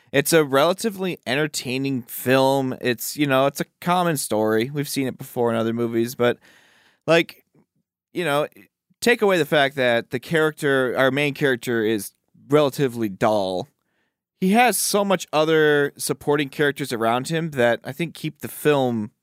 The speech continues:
feeling strong and feeling entertaining. And I, I, I like the concept. I like the concept. Like, honestly, this is a movie, I'm gonna say, I wouldn't be upset if they,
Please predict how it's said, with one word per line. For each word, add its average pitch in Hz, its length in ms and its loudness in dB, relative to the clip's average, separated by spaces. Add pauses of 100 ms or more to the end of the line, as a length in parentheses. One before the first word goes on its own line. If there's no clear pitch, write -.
(440)
feeling 131 300 -2
strong 127 380 0
and 107 100 -4
feeling 110 320 -2
entertaining. 104 640 -4
And 147 160 0
I, 160 160 4
I, 160 240 0 (140)
I - 20 4
like 165 220 2
the 170 80 -12
concept. 143 520 -2
I 139 60 2
like 254 240 0
the - 100 -6
concept. 214 460 -4
Like, 147 160 0
honestly, 247 380 0
this 202 160 -2
is 247 80 -4
a 214 40 2
movie, 196 360 2 (340)
I'm 165 120 -4
gonna 170 100 0
say, 185 400 2 (880)
I 214 80 -2
wouldn't 233 280 -2
be 214 100 2
upset 185 360 0
if 104 120 -2
they, 113 180 2